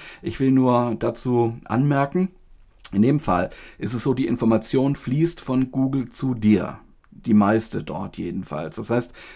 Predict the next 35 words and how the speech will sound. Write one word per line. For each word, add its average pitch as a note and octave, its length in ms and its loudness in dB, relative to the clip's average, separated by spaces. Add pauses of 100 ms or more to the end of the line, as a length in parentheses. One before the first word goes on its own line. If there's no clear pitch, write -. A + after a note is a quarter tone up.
die - 40 -4
betreiben A#2 380 0
ja A#2+ 80 2
ihre G#2 180 0
Suchmaschine, D3+ 720 0 (460)
ähm, A#2 720 -2
und - 180 -6
geben B2+ 240 0
dir B2+ 180 2
Informationen, A#2+ 760 0
wie A2+ 60 -6
die G#2+ 120 -2
Suchmaschine A#2+ 680 -2
sich A#2+ 240 -4
gegenüber A2+ 400 -4
deiner G#2 240 2
Seite G2 240 -4
verhält. - 540 -10 (680)
Wenn C3 180 6
du B2+ 400 4 (120)
überhaupt C3 320 2
nicht B2 200 0
willst, - 640 2 (120)
dass - 240 -4
deine G2 400 2
Seite G2+ 300 -2
in G2+ 100 0
der F#2 120 0
Google-Suchmaschine G2 920 -2
überhaupt F#2+ 340 -4
zu G#2+ 100 -6
finden - 460 0
ist, - 500 -8 (140)
auch - 380 -12
das C#3+ 400 -2